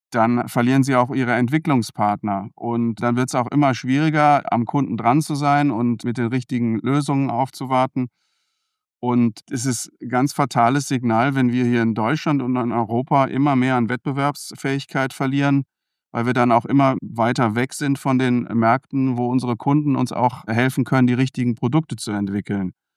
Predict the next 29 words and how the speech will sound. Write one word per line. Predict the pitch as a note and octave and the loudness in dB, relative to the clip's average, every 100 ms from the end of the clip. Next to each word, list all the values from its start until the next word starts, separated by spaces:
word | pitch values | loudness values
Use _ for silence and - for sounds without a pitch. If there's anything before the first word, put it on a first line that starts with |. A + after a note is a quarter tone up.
| _ _ - | _ _ -8
Und | G#2 | -2
das | A#2+ C3 | 0 0
ist | B2+ | 0
eine | A2+ | -2
fatale | - A2+ A#2+ B2 A#2 | -2 -2 2 2 2
Entwicklung | G#2 A2 A2+ C#3+ C#3+ | -4 -6 -4 -2 -2
gerade. | C#3 C#3+ D3+ D#3 - _ | 0 0 0 -2 -2 _
Und | - A#2+ A#2 A2+ A2+ | -4 0 2 0 2
man | A#2 A2+ | 2 4
merkt | A#2+ B2+ - | 4 2 0
einfach | A2 A#2+ A#2+ | -2 -2 -2
immer | C#3 C#3+ B2+ | 2 2 4
mehr, | A#2+ C#3 C#3+ - | 2 2 0 -2
wie | G#2+ A#2+ B2+ | -8 -6 -4
viel | C#3 B2+ B2 A2+ | -2 0 2 0
mehr | A#2+ C3 A#2+ | 0 0 0
Wettbewerbsfähigkeit | C3+ C#3 C#3+ C3 C3 - C3 B2+ - A#2+ A2 | -2 0 0 2 0 0 -2 -2 -2 -2 0
in | |
den | A#2+ A2+ | -2 0
asiatischen | A2 A#2 A#2 B2 - G#2+ | 0 0 0 0 -2 0
Ländern | G#2+ C3+ D#3 D3+ C#3+ | 2 2 2 0 -4
vorherrscht | - C#3 C#3+ D3+ D3+ - | -4 0 2 2 0 -4
und | A#2+ A#2 | -4 -2
wie | A#2+ | -2
viel | B2 A2+ | -2 0
besser | D3 - B2+ | 0 2 2
die | A2+ | 2
geworden | G#2+ G#2 G#2 G2+ | 0 0 0 0
sind. | G2 G#2+ G2 | -4 -4 -8